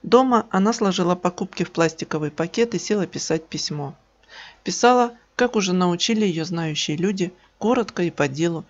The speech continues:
ничего лишнего. Она медленно выводила. «Здравствуй, Сереженька. У меня,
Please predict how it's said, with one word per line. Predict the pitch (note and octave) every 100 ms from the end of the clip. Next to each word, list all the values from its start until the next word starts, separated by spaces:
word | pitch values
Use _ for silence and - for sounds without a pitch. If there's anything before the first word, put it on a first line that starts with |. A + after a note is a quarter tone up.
| _
ничего | - A#3+ - A3+
лишнего. | F#3 D3+ C#3+ - D3 F#3+ - - - _
Она | G3+ G3+ - -
медленно | F#3+ F#3+ A3+ A3 G#3+ F#3+
выводила. | F3+ E3 E3 D#3 D#3 D3 C#3 - _ _ - - _ -
«Здравствуй, | F3 E3+ G#3 G3+ - C#3
Сереженька. | E3+ E3+ F#3 E3 C#3+ - - - _ - -
У | -
меня, | G3+ A3 B3 B3